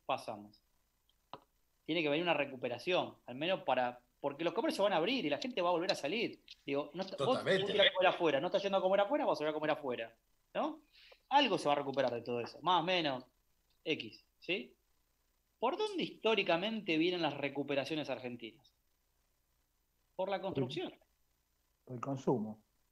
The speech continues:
Speaker 1: Arranca el consumo y la, y la,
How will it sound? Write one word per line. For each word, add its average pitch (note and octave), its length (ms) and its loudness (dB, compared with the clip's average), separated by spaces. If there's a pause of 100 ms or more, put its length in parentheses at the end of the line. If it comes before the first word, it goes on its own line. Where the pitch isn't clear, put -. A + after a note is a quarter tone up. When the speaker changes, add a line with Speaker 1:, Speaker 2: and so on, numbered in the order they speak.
(760)
Speaker 1:
Arranca A#3 340 -2
el A3 80 -4
consumo C4 680 -6 (400)
y F#3+ 120 -10
la, G#3 260 2
y F#3+ 100 -4
la, G3+ 320 0